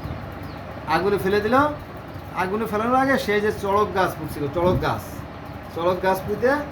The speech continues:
সেই চড়ক গাছের মাধ্যমে আগুনের মধ্যে ফেলাইছিল, কিন্তু আগুনের মধ্যে তিনি পড়েন না। অর্থাৎ প্রহ্লাদ মহাজন আগুনে পড়েন নাই। ওই, ওই কাহিনীটা সনাতন ধর্ম থেকে আসছে। আপনার সনাতন ধর্মর যে কাহিনী, এই ধর্মটা আসছে প্রথমে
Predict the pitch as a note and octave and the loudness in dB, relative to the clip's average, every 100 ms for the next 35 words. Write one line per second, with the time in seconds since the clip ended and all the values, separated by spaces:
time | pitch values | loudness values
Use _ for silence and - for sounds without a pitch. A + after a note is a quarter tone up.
0 | - F3 E3+ F3 E3+ F#3 F#3 - F#3+ F3+ | -6 -2 0 0 0 0 0 0 -2 -2
1 | E3+ F#3+ B3+ F#3+ D#3+ D#3+ D3+ D3 D#3 G#3+ | 0 0 2 2 0 0 -2 -2 -2 2
2 | A#3+ F3+ D#3 C#3+ C#3+ D3+ D#3 E3 E3+ C4+ | 2 0 0 0 0 -2 -6 -6 -2 0
3 | C#4+ - - - D#3+ D#3 D#3 C3 B2+ E3 | 0 -4 -10 -8 -2 0 0 0 4 2
4 | - - - - - E3 F3+ F#3+ F#3 F3+ | 2 -10 -14 -14 -6 2 2 4 2 2
5 | G3 G#3+ E3+ D#3+ C3+ D#3 G3 A#3+ C#4+ C#4+ | 2 2 0 0 0 0 4 6 6 4
6 | - - - - - - D#3+ D#3+ - F#3+ | -4 -12 -14 -14 -14 -8 -4 -4 -2 -2
7 | G#3+ F#3+ F#3 A3 A#3+ C4 G#3 C4+ - - | 0 2 2 2 6 8 8 6 0 -10
8 | - - - - - - G#3 - - - | -12 -10 -10 -12 -12 -8 -6 -8 -10 -14
9 | - - F3 F#3 G#3+ G#3 F#3+ G#3 G#3 G#3 | -12 -2 2 4 2 2 4 4 2 2
10 | G#3+ E3+ F3 - G3+ F3 F3 F3 D#3 D#3 | 0 0 -2 -2 0 2 4 2 2 -4
11 | - - - D#3+ F3 G3 F#3+ F#3+ G#3 A3+ | -12 -12 -8 -2 0 0 0 2 2 2
12 | F3+ F3 E3+ E3+ G3+ A#3+ F#3 F3 E3+ F#3 | 0 0 0 2 0 0 0 0 0 0
13 | F3+ E3+ - F3+ F#3 F3+ F3+ E3+ E3+ | 0 0 0 0 0 0 -2 -2 -2